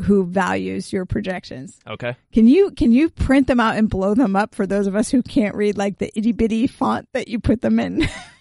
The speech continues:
Speaker 2: Um, I, if I could fit them all on a page that would fit on a screen, I would gladly do that.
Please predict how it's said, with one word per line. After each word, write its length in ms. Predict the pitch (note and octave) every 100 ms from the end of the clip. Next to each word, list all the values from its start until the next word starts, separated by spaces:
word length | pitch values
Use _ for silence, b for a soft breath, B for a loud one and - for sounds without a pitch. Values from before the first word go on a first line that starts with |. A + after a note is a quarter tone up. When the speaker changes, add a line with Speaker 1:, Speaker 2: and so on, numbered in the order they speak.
| -
Speaker 2:
Um, 640 | B2 C#3 C#3 C#3+ D3 C3+
I, 140 | B2 D3+
if 160 | D#3 C#3
I 100 | E3
could 160 | E3
fit 160 | - F3
them 140 | D3+
all 320 | C3+ C#3+ D#3+ D#3+
on 180 | B2+ A#2+
a 40 |
page 320 | - B2+ D3
that 80 | C3+
would 140 | B2
fit 160 | - C#3+
on 160 | C#3+ C3
a 40 |
screen, 380 | - C#3+ D3 F3+
I 80 | B2
would 160 | A#2
gladly 400 | B2 A#2+ B2 A#2+
do 220 | G#2+ A#2+
that. 240 | C#3 D3+